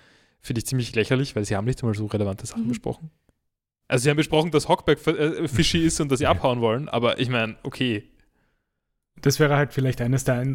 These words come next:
Speaker 3: äh, Sachen, die halt davor noch gut gewesen wäre, dass Hockback denkt, dass sie naiv sind und halt nichts wissen.
Speaker 1: Aber sie wollen ja eh jetzt schon abhauen.
Speaker 2: Mhm.
Speaker 3: Ja,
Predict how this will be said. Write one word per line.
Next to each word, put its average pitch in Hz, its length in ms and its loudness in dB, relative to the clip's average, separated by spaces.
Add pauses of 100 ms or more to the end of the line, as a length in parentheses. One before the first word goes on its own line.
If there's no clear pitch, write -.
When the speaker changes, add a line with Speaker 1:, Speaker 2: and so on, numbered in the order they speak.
(120)
Speaker 3:
äh, 123 220 -2
Sachen, 127 360 0
die 123 120 0
halt 123 160 0
davor 127 300 0
noch 135 260 0
gut 131 240 -2
gewesen 123 460 0
wäre, 127 100 2
dass - 280 -4 (220)
Hockback 123 400 -2
denkt, 131 280 2
dass 110 140 -2
sie 113 60 -4
naiv 101 360 -2
sind 113 260 -2
und 110 300 -4
halt 110 260 -4
nichts 104 280 -4
wissen. 120 340 -2 (760)
Speaker 1:
Aber 147 120 0
sie 151 100 2
wollen 180 140 4
ja 202 60 2
eh 190 160 -4
jetzt 107 200 -4
schon 131 140 -4
abhauen. 98 420 -4 (140)
Speaker 2:
Mhm. 226 160 -12
Speaker 3:
Ja, 131 320 2